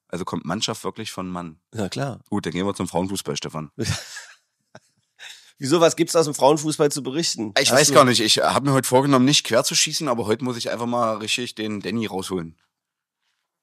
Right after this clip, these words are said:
Speaker 2: <laughs> Den, den großen oder den kleinen? <laughs> Hey, wenn du hier mit oben gute Laune und unten und dann
Speaker 1: Boah.
Speaker 2: so, ja.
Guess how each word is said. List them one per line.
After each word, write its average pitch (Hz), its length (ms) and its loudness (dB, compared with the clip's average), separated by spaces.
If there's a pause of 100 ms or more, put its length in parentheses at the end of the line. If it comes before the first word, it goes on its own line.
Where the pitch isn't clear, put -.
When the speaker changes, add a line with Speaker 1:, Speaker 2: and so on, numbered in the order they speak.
(240)
Speaker 2:
<laughs> - 80 -14 (100)
Den, 127 140 -4 (280)
den 120 100 -4
großen 143 460 0
oder 139 160 -2
den 135 120 -2
kleinen? 131 320 -4 (1700)
<laughs> - 40 -8 (920)
Hey, 170 200 4
wenn 170 140 2
du 175 80 4
hier 165 160 8
mit 165 180 0
oben 180 240 0
gute 170 240 2
Laune 160 280 6
und 143 60 2
unten 160 240 2
und 127 140 -2
dann 135 80 6
Speaker 1:
Boah. 160 360 10 (360)
Speaker 2:
so, - 80 -2
ja. 123 220 6